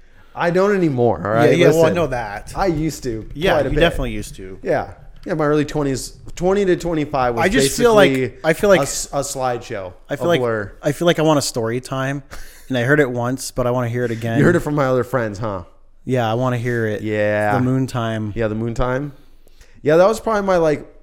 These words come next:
Speaker 1: absolute drunkest I've ever been downtown going out,
Speaker 2: So I, I'm an
Speaker 1: probably.
Speaker 2: ambiance guy. So what, what is it? What, what, what time is it? Like,
Speaker 1: I think
Speaker 2: what are you guys
Speaker 1: okay,
Speaker 2: doing?
Speaker 1: so I just
Speaker 2: What,
Speaker 1: got back from
Speaker 2: wait, wait.
Speaker 1: Hawaii.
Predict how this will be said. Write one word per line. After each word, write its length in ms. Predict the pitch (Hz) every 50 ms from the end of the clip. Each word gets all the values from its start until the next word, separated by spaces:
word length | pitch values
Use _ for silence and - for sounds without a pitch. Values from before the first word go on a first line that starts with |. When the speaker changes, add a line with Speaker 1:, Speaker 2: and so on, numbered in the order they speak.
| - -
Speaker 1:
absolute 640 | - 127 131 131 135 131 - - 139 135 131 123 110 107
drunkest 500 | 101 113 113 113 120 117 123 120 - -
I've 120 | 110 104
ever 160 | 107 104 107 107
been 460 | 95 - 107 104 101 101 104 107 - - - - - - - - -
downtown 720 | - 107 101 101 101 104 101 101 104 98 95 87 87 98 95
going 280 | 87 98 90 90 90 87
out, 160 | 90 90 -
Speaker 2:
So 100 | 165 160
I, 120 | 131 160 175 - 165
I'm 100 | 170 196
an 60 | 190 160
Speaker 1:
probably. 240 | 147 151 156 147 139
Speaker 2:
ambiance 220 | 135 123 117 - -
guy. 180 | 123 107 104
So 160 | 98 - - 123
what, 300 | 127 135 135 135 - -
what 220 | 151 131 139 147 143
is 180 | 143 135 131
it? 220 | 135 135 131 - -
What, 220 | 131 131 135 -
what, 260 | 143 139 135 - -
what 140 | 143 131 -
time 280 | - - 135 139 139 143
is 140 | 135 127
it? 280 | 120 123 120 120 117 - - - - -
Like, 320 | - 120 117 113 113 - - - - - - - -
Speaker 1:
I 140 | - 151 147
think 480 | 143 - - - 185 190 214 220 -
Speaker 2:
what 120 | 139 139 147
are 20 |
you 80 | 151 147
guys 120 | 147 143 139
Speaker 1:
okay, 100 | 131 123
Speaker 2:
doing? 80 | 123
Speaker 1:
so 240 | 120 117 113 156 139
I 100 | 127 135
just 260 | 131 127 143 156 180
Speaker 2:
What, 60 | 190 175
Speaker 1:
got 220 | 143 123 113 -
back 220 | - 131 127 131
from 100 | - 139
Speaker 2:
wait, 120 | 127 180 190
wait. 40 | -
Speaker 1:
Hawaii. 400 | 104 104 101 101 98 101 101